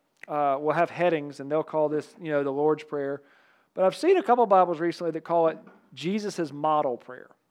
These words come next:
And I really like that idea. This is Jesus saying, like, "This is how you should pray. This is, this is the model." So if this is how Jesus said we should pray,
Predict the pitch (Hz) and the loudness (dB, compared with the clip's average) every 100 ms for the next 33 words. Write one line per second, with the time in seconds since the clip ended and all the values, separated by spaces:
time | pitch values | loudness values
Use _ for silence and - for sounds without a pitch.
0 | _ _ _ _ - 185 233 285 214 202 | _ _ _ _ -4 2 8 8 8 6
1 | 208 208 170 165 165 175 175 156 175 175 | 4 4 4 4 0 -2 -6 -10 -6 -4
2 | - 165 151 135 - 190 190 196 151 143 | -4 -4 -4 -6 -2 0 -2 -8 -10 -6
3 | 147 147 143 139 143 - 156 226 170 117 | -2 -2 -2 -6 -8 -8 -6 -2 -2 -2
4 | 123 135 156 156 147 _ _ _ - 170 | -8 -10 -10 -12 -14 _ _ _ -6 -6
5 | 170 180 185 202 180 123 - 151 147 294 | -4 -6 0 2 2 0 -4 -4 2 4
6 | 403 339 247 247 233 180 240 233 226 - | 4 2 4 6 6 4 -2 -2 -4 2
7 | 220 190 196 185 - 214 180 156 | 4 4 2 -2 0 4 4 4